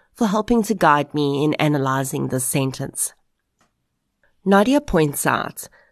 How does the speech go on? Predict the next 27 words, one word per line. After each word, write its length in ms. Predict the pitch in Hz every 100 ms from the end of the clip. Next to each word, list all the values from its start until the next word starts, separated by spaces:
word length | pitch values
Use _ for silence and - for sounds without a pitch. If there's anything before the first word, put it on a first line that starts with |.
| _
that 140 | 180 185
the 80 |
first 340 | 202 226 240 -
thing 240 | 277 277
we 140 | 254 208
look 260 | 160 151
at 240 | 143 131 -
when 220 | 156 160
analyzing 720 | 156 156 156 143 143 147 151
the 80 | 147
sentence 760 | - 147 135 - - - - - _ _ _ -
is 180 | 185 165
that, 380 | 165 160 - -
considering 600 | 190 170 196 202 240 254
the 100 | 269
crimes, 680 | - 165 - - - - - _ _ -
the 80 | 185
judge 420 | 180 160 156 -
would 140 | 175
have 140 | 196 -
been 280 | 190 185
bound 520 | 170 160 143 143 143 -
by 100 | 156
the 140 | 156
minimum 540 | 156 156 156 151 147 147
sentence 640 | - 170 147 - 143 -
criteria 840 | - 143 131 - 135 127 - -